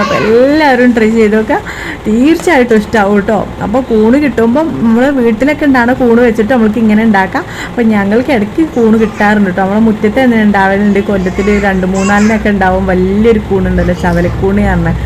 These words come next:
അപ്പോൾ പല ടൈപ്പ് കൂണും തിന്നാം. അപ്പോൾ ഏത് കൂണാണെങ്കിലും കിട്ടുകയാണെങ്കിൽ ഇങ്ങനെ ഇതുപോലെ ഉണ്ടാക്കി നോക്കൂ കേട്ടോ. അടിപൊളി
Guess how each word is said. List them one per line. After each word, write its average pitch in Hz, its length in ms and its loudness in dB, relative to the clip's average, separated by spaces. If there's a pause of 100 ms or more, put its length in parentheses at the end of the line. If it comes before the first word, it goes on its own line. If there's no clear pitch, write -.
(260)
അപ്പോൾ - 140 0 (100)
പല 202 120 0 (240)
ടൈപ്പ് 302 300 0
കൂണും 226 340 4
തിന്നാം. 214 320 2 (300)
അപ്പോൾ - 180 -4 (140)
ഏത് 262 180 2 (120)
കൂണാണെങ്കിലും 220 680 2
കിട്ടുകയാണെങ്കിൽ 208 500 2
ഇങ്ങനെ 202 300 0
ഇതുപോലെ 202 460 0
ഉണ്ടാക്കി 185 320 -2
നോക്കൂ 180 240 -4
കേട്ടോ. - 160 -4 (320)
അടിപൊളി 285 380 2